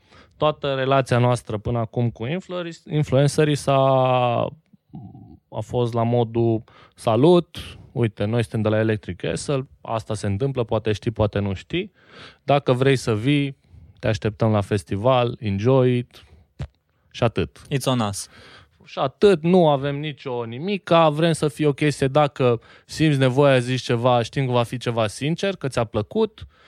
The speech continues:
Speaker 1: nu f-, ne apucăm, facem contracte, negociem fiuri și așa mai departe. Hai să vezi cum e, că după aia, dacă îți place, o zici mai departe, dacă nu, o zici mai departe.
Speaker 2: Vorbeam într-un podcast mai de mult cu,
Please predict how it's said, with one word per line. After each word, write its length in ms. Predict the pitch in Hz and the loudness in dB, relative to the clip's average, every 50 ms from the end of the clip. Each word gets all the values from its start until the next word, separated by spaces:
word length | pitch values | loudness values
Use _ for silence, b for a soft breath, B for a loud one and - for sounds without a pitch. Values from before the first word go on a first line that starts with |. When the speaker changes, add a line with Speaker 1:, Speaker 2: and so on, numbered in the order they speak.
| b b b | b b b
Speaker 1:
nu 280 | - 139 165 180 180 156 | -2 0 2 2 2 2
f-, 220 | 123 - - - | -2 -8 -16 -18
ne 120 | - 135 | -14 -12
apucăm, 400 | 135 127 - _ - - 151 147 | -12 -12 -12 _ -12 -8 -8 -8
facem 380 | 127 - 185 - - - 139 131 | -2 2 0 0 2 0 -2 -2
contracte, 640 | 120 - 120 117 113 - 135 135 135 - - - 123 | 0 0 0 0 0 0 -2 -2 -2 -4 -8 -14 -14
negociem 640 | 110 110 110 107 117 113 107 - - 123 117 107 | -14 -14 -8 -2 -2 -2 -2 0 -2 0 0 0
fiuri 340 | 101 - - 113 107 107 101 | -2 -4 -4 -2 -2 -2 -2
și 100 | 101 - | -2 -4
așa 180 | 107 104 - 117 | -6 -4 -4 -2
mai 180 | 107 101 98 | -2 -2 -2
departe. 580 | 92 104 110 - - - 247 170 - - 175 160 | -2 -4 -6 0 2 2 2 0 0 -6 -6 -4
Hai 200 | - - 285 - | -2 -2 -2 -2
să 140 | - - 160 | 0 -2 0
vezi 260 | 147 156 151 135 - | 0 0 0 -2 -4
cum 220 | - 151 202 262 | -8 -10 -8 -8
e, 100 | 294 220 | -10 -10
că 140 | - - 208 | -8 -8 -10
după 300 | 202 196 196 196 _ 202 | -8 -8 -10 -8 _ -4
aia, 180 | 196 190 185 180 | -2 -2 -2 -2
dacă 280 | 175 180 175 - - | -4 -4 -6 -4 -6
îți 160 | 165 151 - | -10 -10 -10
place, 280 | _ 170 156 160 - 160 | _ -6 -6 -4 -4 -4
o 40 | 147 | -6
zici 200 | 139 135 139 131 | -4 -4 -4 -2
mai 160 | 131 131 123 | -2 -2 0
departe, 500 | 123 135 - _ - 220 196 160 - 160 | -2 -2 -2 _ 0 0 0 0 -4 -14
dacă 360 | 165 170 170 160 - - 156 | -10 -10 -10 -10 -8 -10 -8
nu, 300 | 156 156 156 143 135 139 _ | -6 -6 -6 -6 -8 -12 _
o 160 | _ - 139 131 | _ -8 -6 -4
zici 200 | 131 139 127 120 | -4 -4 -4 -4
mai 160 | 127 123 120 | -4 -4 -2
departe. 460 | 117 123 - 101 92 87 - - 80 B B B B - | -4 -2 0 0 -2 -2 -4 -10 -10 B B B B -4
Speaker 2:
Vorbeam 680 | - 127 123 151 156 156 147 139 131 127 123 117 117 120 - | -4 -2 0 2 2 2 0 -2 -4 -6 -6 -6 -8 -8 -6
într-un 320 | 123 117 110 127 120 113 | -6 -8 -6 -6 -8 -10
podcast 460 | 110 - 120 - - 127 131 120 - | -8 -8 -10 -8 -6 -6 -6 -6 -6
mai 160 | - 120 120 | -8 -8 -8
de 60 | 113 117 | -6 -6
mult 300 | 117 120 123 123 120 - | -4 -2 -2 -2 -4 -6
cu, 500 | - - 123 120 120 120 120 117 117 | -2 0 2 2 2 2 0 -2 -6